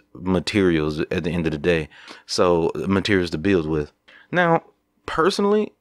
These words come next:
that's me. That's where I draw the line in stupid mechanics, all right? For me being a tryhard, I like mechanics that are consistent enough to where all of the blame is on the player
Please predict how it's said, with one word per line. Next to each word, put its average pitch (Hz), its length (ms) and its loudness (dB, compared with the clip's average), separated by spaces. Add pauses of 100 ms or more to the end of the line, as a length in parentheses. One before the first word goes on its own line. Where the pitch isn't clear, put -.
(200)
that's 127 320 -2
me. 104 380 2
That's 113 180 -2
where 98 200 -2
I 120 200 2
draw 87 260 2
the 85 100 0
line 87 500 0
in 92 240 -2
stupid 101 440 0
mechanics, 85 720 -4
all 87 120 0
right? 87 260 2 (220)
For 98 180 -2
me 98 140 4
being 92 240 2
a 85 40 -2
tryhard, 87 600 0 (280)
I - 60 -4
like 82 140 0
mechanics 92 480 -2
that 90 160 2
are 85 80 0
consistent 92 680 -2
enough 87 400 -2
to 90 120 -2
where 87 360 2 (400)
all 90 200 2
of 90 80 0
the 92 80 2
blame 92 340 2
is 87 100 0
on 92 220 2
the 82 80 -2
player 90 560 0